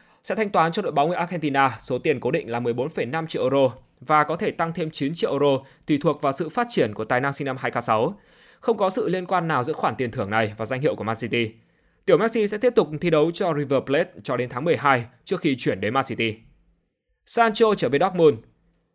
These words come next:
Theo The Bill, Jadon Sancho đã hoàn tất bản hợp đồng cho mượn từ Man United sang Dortmund và sẽ tới Marbella vào thứ Sáu, nơi đội bóng Đức đang tập huấn. Dortmund sẽ trả khoản phí mượn ba triệu euro trong sáu tháng và M U sẽ phải trả một nửa tiền lương của cầu thủ này.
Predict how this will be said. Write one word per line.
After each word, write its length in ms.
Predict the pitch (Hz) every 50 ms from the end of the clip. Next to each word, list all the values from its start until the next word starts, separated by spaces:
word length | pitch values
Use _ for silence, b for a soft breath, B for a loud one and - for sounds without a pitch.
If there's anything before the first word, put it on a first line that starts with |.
| _ _
Theo 160 | - 233 220 214
The 100 | 202 190
Bill, 220 | 175 202 196 190 170 - - - _ -
Jadon 340 | 123 151 175 180 170 170 160
Sancho 480 | - - 175 165 165 160 - 180 160
đã 80 | 147 147
hoàn 140 | 180 180 143
tất 180 | - 214 214
bản 160 | 190 151 117 120
hợp 100 | 127 101
đồng 220 | 131 131 127 120
cho 140 | 117 - 147
mượn 260 | 147 160 143 113 123
từ 100 | 120 117
Man 180 | 117 123 123 123
United 260 | 123 123 - 190 190 - _ -
sang 240 | - - 123 120
Dortmund 360 | 123 139 151 147 139 131 117 117 b b b b b
và 220 | b 135 135 139 135
sẽ 120 | - 147
tới 380 | - 151 139 135 143 170 208 -
Marbella 600 | - 123 127 131 135 135 131 131 131 127 123 117 110
vào 120 | - 107 104
thứ 100 | 120 117
Sáu, 360 | - 135 117 120 135 202 226 b b b b b
nơi 180 | b 123 135 131
đội 100 | 123 113
bóng 160 | 120 120 139
Đức 160 | 180 202 -
đang 180 | - 131 127 117
tập 120 | - 113
huấn. 300 | 117 123 113 117 135 185 - b b b b b b b
Dortmund 380 | - 135 151 156 151 147 143 143 143 b b
sẽ 140 | b - 156
trả 200 | - 202 160 123
khoản 200 | - - 123 110
phí 140 | - 139 139
mượn 240 | 135 190 - - 147
ba 140 | 160 156
triệu 160 | 151 156 151 -
euro 260 | 139 147 147 143 139 135
trong 180 | - 127 127
sáu 160 | - 135 117
tháng 340 | 117 - 127 117 120 127 - - b b b b
và 120 | b 139 147
M 60 | 151
U 160 | 156 170 170
sẽ 100 | 165 -
phải 160 | 175 - 170
trả 200 | 120 - - 120
một 220 | 107 120 123 123 -
nửa 180 | 131 123 107
tiền 180 | 98 - 123 120
lương 180 | 127 143 143 135
của 120 | 127 110
cầu 140 | 92 107 101
thủ 80 | 104
này. 220 | 101 104 107 104